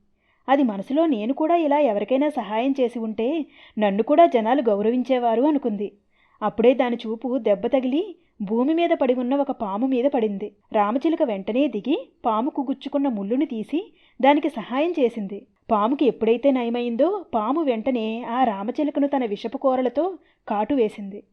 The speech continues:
ప్రాణాలతో కొట్టుమిట్లాడుతున్న రామచిలుకతో మళ్ళీ ఆ పెద్దాయన, "ఎందుకు నువ్వు ఇలాంటి బుద్ధి తక్కువ పని చేశావు?" అని అడిగాడు. రామచిలుక బాధతో ఇలా అంది,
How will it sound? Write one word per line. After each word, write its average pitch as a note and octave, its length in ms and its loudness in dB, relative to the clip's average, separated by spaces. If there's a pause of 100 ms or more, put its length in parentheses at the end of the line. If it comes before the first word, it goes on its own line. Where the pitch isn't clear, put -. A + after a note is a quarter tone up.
(220)
ప్రాణాలతో D#4+ 580 2
కొట్టుమిట్లాడుతున్న D4 840 -2
రామచిలుకతో C4+ 760 -2
మళ్ళీ A#3 420 0
ఆ D#4 100 4
పెద్దాయన, A#3 720 0 (460)
"ఎందుకు B3 320 0
నువ్వు F#4 200 0
ఇలాంటి C#4+ 280 2
బుద్ధి A3 280 -6
తక్కువ D#4+ 280 0
పని D#4+ 240 -2
చేశావు?" D4 420 0
అని D4 200 2
అడిగాడు. A3+ 420 0 (640)
రామచిలుక A3+ 520 -4
బాధతో G#3+ 520 -2
ఇలా A#3+ 220 0
అంది, G3 380 -6